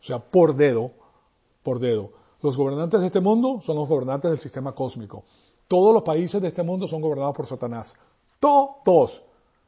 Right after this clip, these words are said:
Aún los Estados Unidos. Lo que sucede en los Estados Unidos es que, eh, se reunió el pueblo cristiano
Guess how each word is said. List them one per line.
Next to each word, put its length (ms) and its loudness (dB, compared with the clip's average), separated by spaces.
Aún 560 2
los 180 -6
Estados 380 -4
Unidos. 320 -10
Lo 80 -4
que 100 -4
sucede 280 -2
en 60 -2
los 140 -2
Estados 320 -4
Unidos 300 -6
es 20 -20
que, 320 -4
eh, 280 -4
se 260 0
reunió 500 2
el 80 0
pueblo 500 2
cristiano 720 -2